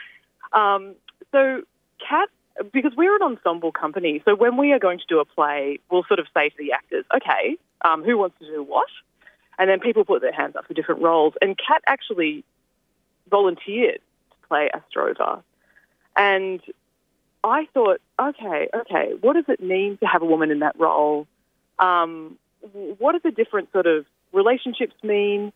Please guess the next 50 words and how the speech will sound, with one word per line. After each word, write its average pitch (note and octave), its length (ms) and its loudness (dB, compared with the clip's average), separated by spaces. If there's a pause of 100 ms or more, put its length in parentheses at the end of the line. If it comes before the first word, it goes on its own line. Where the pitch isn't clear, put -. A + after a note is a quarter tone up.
(320)
What D#4 120 4
does F4+ 120 6
it D#4+ 120 2
mean G3 360 2 (120)
ideologically? F3 1120 -2 (420)
Um, F3+ 260 2
what F#4+ 140 0
does G#4+ 80 2
it F#4 40 -10
mean F#4+ 180 -4
sort F4+ 140 -2
of D#4 80 -6
philosophically?" G4 960 0 (240)
And B3 120 4
I F4 140 2
felt F#4 220 0
like G3 340 0
I A#3 120 2
was G#3+ 180 -8
really G3+ 200 -2 (120)
comfortable A#3+ 520 -4
with F4 140 0
all D#4+ 120 0
those D4+ 200 -4
things, E4+ 260 -4
what G3 160 4
it - 140 -6
meant. F3 220 -2 (440)
And A3 260 2
so, G#3 160 4
yeah, G#3 520 0 (160)
Kat F#3 280 -4
is G3+ 80 -12 (100)
playing E3 260 -8
Astrova, D#3+ 600 0
and E3+ 100 0
it F3+ 60 2
means G3+ 260 0
that G3+ 160 2
our E3 180 2
main, F3 400 -2
the G3 60 -6
main G3+ 380 -2
kind F#3 200 -6
of D#3 120 -6
love D#3 160 -2 (100)
triangle D#3 360 -4
in D#3 40 -12
the D3+ 80 -12
play - 460 -4